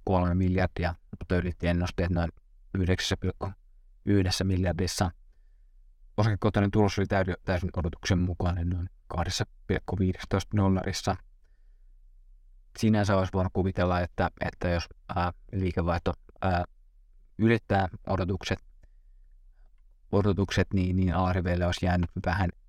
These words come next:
enemmän sitten myöskin noita, tai, tota, rahaa tai tulosta, mutta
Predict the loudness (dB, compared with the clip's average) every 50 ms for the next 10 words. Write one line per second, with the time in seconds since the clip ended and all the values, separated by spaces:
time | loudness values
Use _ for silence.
0 | -4 0 2 4 4 4 4 4 4 2 2 2 0 -2 -4 -4 -4 -4 -2 0
1 | -2 -2 -2 -2 0 2 2 2 2 2 0 -2 -4 -4 -8 -16 -16 -6 -4 -4
2 | -2 -2 -2 -4 -4 -6 -8 -10 -10 -16 -20 -20 -20 -20 -20 -20 -20 -20 -20 -20
3 | -20 -20 -20 -20 -10 -4 0 4 4 4 6 4 4 4 4 2 0 0 0 0
4 | 0 -2 -4 -4 0 2 2 2 2 0 -2 -2 -2 -2 -2 -2 -4 -4 -6 -6